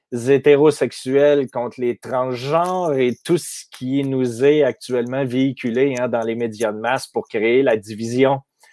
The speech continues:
Et, euh, bien, pendant ce temps-là, vous avez ceux qui sont souverains avec l'image de Bitcoin. Donc, je trouvais absolument <laughs> que l'analogie était délicieuse pour représenter une grande majorité de notre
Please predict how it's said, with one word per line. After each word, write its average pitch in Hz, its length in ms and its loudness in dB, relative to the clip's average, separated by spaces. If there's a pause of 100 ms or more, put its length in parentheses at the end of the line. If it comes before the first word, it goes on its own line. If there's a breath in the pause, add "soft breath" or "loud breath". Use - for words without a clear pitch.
(380 soft breath)
Et, 127 240 8
euh, 131 220 8
bien, 131 220 6
pendant 151 260 4
ce 143 80 -6
temps-là, 131 320 4
vous 127 160 0
avez 120 200 2
ceux 139 240 -2
qui 131 100 -10
sont 120 200 -8
souverains 113 540 -6 (280 soft breath)
avec 113 360 0
l'image 120 480 -4
de 117 100 2
Bitcoin. 120 560 -2
Donc, 113 180 -2
je - 80 -16
trouvais 127 340 4
absolument 156 640 4
<laughs> - 800 -2
que - 80 2
l'analogie 170 840 4
était 147 300 8
délicieuse 156 1080 0
pour 120 220 -2
représenter 131 640 -2
une 151 120 -4
grande 131 260 0
majorité 127 640 -2
de 123 120 0
notre 117 220 -6